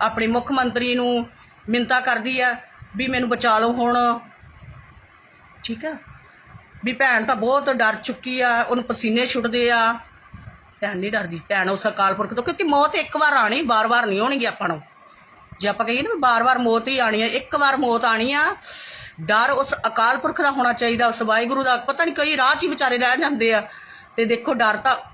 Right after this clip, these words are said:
ਉਹਦਾ ਹੋਣਾ ਚਾਹੀਦਾ ਹਮੇਸ਼ਾ। ਤੇ ਮੈਂ ਤਾਂ ਸਲੂਟ ਕਰਦੀ ਹਾਂ ਆਪਣੇ ਰਾਜੇ ਨੂੰ, ਜਿਹਨੇ ਦੇਸ਼ ਚਲਾਇਆ ਹੋਇਆ। ਮੈਂ ਤਾਂ ਦੇਖੋ ਆਪਣੇ ਦੇਸ਼ ਨੂੰ ਪਿਆਰ ਕਰਦੀ ਹਾਂ, ਕਿਉਂਕਿ ਮੈਂ ਆਪਣੇ ਦੇਸ਼ ਨੂੰ ਪਿਆਰ ਕਰਦੀ ਹਾਂ ਵੀ ਇੱਦਾਂ ਦੀ ਹਿੰਸਾ ਨਾ ਭੜਕੇ। ਪਰ ਤੁਸੀਂ,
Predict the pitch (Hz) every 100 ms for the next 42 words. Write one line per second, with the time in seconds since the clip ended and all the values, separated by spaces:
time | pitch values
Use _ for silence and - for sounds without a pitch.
0 | - 208 254 277 277 214 214 196 240 277
1 | 208 - 185 147 - - - - - -
2 | - - - - - - - - 220 220
3 | 220 214 214 214 247 247 220 214 226 214
4 | 190 226 220 226 208 190 208 220 208 226
5 | 185 190 214 202 185 180 202 220 214 233
6 | 233 - - - - - - 196 208 226
7 | 254 269 285 - - 208 233 190 190 180
8 | 226 262 240 240 220 214 269 285 311 320
9 | 330 294 285 294 311 285 285 269 330 320
10 | 277 285 311 277 240 - 277 254 233 240
11 | 269 - 208 185 - - - - 233 233
12 | 262 - 339 349